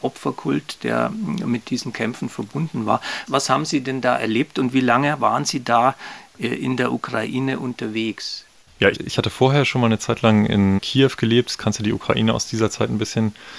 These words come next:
Speaker 2: kannte sie auch aus der Recherche für mein erstes Buch über Russland, äh, da es dort ja auch teilweise um die Ukraine ging, so als, äh,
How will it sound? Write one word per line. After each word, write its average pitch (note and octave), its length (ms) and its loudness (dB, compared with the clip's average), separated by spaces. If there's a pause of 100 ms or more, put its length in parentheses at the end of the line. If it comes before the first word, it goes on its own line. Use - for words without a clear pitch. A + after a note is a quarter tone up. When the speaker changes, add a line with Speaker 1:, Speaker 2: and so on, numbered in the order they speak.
(300)
Speaker 2:
kannte B2 220 4
sie A2 140 4
auch - 200 4
aus - 300 -2
der G2+ 340 6
Recherche G#2 460 4
für - 120 -2
mein F#2+ 140 4
erstes B2 380 0
Buch B2 400 -6
über G#2 160 2
Russland, - 840 0
äh, G2+ 240 0
da G2+ 100 2
es - 120 -2
dort - 200 0
ja G#2+ 100 2
auch G#2+ 120 -2
teilweise G#2 420 0
um G2+ 360 0
die G#2+ 100 -4
Ukraine A#2+ 460 0
ging, A#2 240 4
so G#2+ 120 0
als, - 320 -2
äh, - 40 -10